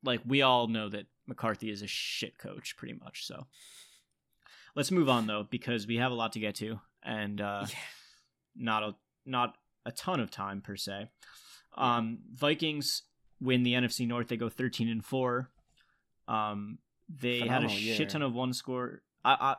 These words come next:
Speaker 1: take a, take a guess at something. Uh, you might already have looked. I want you to guess.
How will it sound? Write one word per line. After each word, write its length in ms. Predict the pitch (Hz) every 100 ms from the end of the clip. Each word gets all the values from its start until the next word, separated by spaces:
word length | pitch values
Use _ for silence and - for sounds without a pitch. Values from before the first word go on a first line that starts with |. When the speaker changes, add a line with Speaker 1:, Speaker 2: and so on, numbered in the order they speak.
| - -
Speaker 1:
take 200 | - 190
a, 140 | 262 196 131
take 220 | - 160 180
a 140 | 180
guess 300 | 131 120 -
at 100 | 110
something. 400 | 104 101 101 117 _ - -
Uh, 80 | 120
you 180 | 113 113
might 180 | 127 123
already 280 | 113 101
have 140 | 98 -
looked. 300 | 90 - - _ _ - _ _ _ _ _
I 60 | -
want 240 | 123 165
you 100 | 185
to 60 | 180
guess. 420 | 135 127 107 -